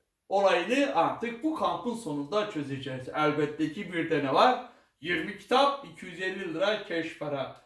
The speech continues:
Ne yapman gerektiğini biliyorsun. Instagram sayfamızda bunu yayınladık.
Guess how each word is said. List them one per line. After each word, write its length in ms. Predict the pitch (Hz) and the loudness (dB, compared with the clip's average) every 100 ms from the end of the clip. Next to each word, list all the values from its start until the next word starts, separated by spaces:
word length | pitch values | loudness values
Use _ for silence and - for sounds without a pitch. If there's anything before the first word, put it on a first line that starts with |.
| _ _ | _ _
Ne 100 | 208 | 4
yapman 360 | 247 254 240 233 | 6 6 2 2
gerektiğini 540 | 233 240 240 240 247 | 0 0 -2 -2 -2
biliyorsun. 520 | 233 202 170 147 269 233 | -2 -4 -6 -4 -6 -8
Instagram 520 | - 160 160 220 220 | -4 -2 2 2 2
sayfamızda 840 | 170 160 156 151 143 202 247 240 170 | -2 -2 -2 -4 2 6 6 4 -2
bunu 180 | 160 | -6
yayınladık. 640 | 180 151 151 151 147 240 | 0 0 0 -2 0 0